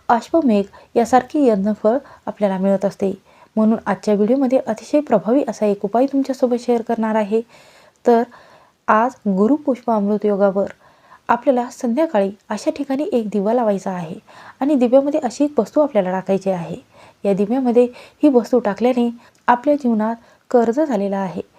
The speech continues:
त्या कर्जामध्ये आपल्याला सफलता मिळत असते. दारिद्र्य कमी होऊन आपल्या घरामध्ये अखंड लक्ष्मी प्राप्ती होत असते. घरात चहूबाजूने पैसा आकर्षित होईल, कुटुंबाची, मुलाची, घराची प्रगती भरभरून होईल.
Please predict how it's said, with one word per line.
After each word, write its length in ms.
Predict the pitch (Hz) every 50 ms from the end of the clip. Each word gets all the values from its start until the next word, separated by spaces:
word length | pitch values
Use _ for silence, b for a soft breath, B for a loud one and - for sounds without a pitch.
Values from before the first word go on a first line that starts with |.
| b b b _ -
त्या 80 | 294
कर्जामध्ये 600 | 277 - 247 220 208 214 233 294 294 269 233 233
आपल्याला 320 | 214 208 - 196 196 226 269
सफलता 460 | - - 254 240 - 196 185 - 196
मिळत 240 | 185 196 196 196 190
असते. 280 | 202 196 - - 185 185 190 B B B B B B B B B B B B B B B B -
दारिद्र्य 400 | 208 254 262 262 277 262 285 294
कमी 280 | 277 285 269 247 262 320
होऊन 240 | 285 208 208 202 190 - -
आपल्या 280 | - - - 269 262 233
घरामध्ये 440 | 196 196 202 247 294 277 208 214 - -
अखंड 340 | 214 - - - 294 330 330
लक्ष्मी 380 | 302 240 220 - - - 214 208
प्राप्ती 320 | 202 - 202 185 - 208
होत 240 | 185 170 202 196 196
असते. 300 | 196 180 - - 196 180 - _ B B B B B B B B B B B B B - 254
घरात 400 | 240 240 226 226 233 247 247 B B B B B B B B B _ _ _ _ _ -
चहूबाजूने 560 | - 285 294 330 302 330 247 214 220 214 208
पैसा 340 | 202 - 202 196 196 - 208
आकर्षित 420 | 190 190 - - 202 - - 208 202 -
होईल, 200 | 202 202 190 190 185 - _ _ -
कुटुंबाची, 520 | - 247 320 285 269 269 262 262 - 285
मुलाची, 640 | 285 285 269 240 220 214 214 208 208 - 220 220 214
घराची 480 | 208 202 202 202 196 190 - 208 214
प्रगती 440 | 214 - 214 196 180 202 196 214 226
भरभरून 420 | 254 240 208 185 170 196 202 208 208
होईल. 280 | 214 196 185 185 180